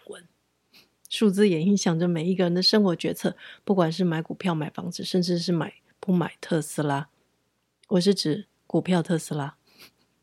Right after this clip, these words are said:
它都有经济数字的影响。听说现在要赶快把它，嗯，嗯，不能透露。而这本书虽然是十年前出版的，但是书里面的预言现在正一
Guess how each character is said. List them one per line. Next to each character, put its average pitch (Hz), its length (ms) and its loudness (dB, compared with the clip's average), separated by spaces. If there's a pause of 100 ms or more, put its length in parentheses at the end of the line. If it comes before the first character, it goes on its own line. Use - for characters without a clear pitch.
(520)
它 202 140 4
都 202 100 8
有 175 100 8
经 185 240 2
济 185 100 4
数 180 200 0
字 170 140 -2
的 160 120 -2
影 170 140 -6
响。 - 180 -10 (380)
听 196 160 2
说 196 140 6
现 202 180 4
在 190 80 4
要 180 100 4
赶 - 140 -6
快 156 140 -2
把 151 240 -6
它， - 140 -16
嗯， 180 120 0 (280)
嗯， 202 280 2
不 196 100 0
能 175 140 2
透 170 160 -2
露。 170 160 -2 (1700)
而 226 80 -2
这 277 120 2
本 226 200 8
书 214 120 6
虽 220 200 6
然 190 120 6
是 196 280 4
十 185 180 -2
年 175 180 4
前 170 200 0
出 180 260 -2
版 - 280 0
的， - 140 -16 (320)
但 202 180 2
是 196 240 2
书 190 280 2
里 165 100 2
面 180 220 4
的 170 120 2
预 196 180 2
言 175 400 -4
现 - 220 0
在 175 200 2
正 160 400 -2 (180)
一 185 160 2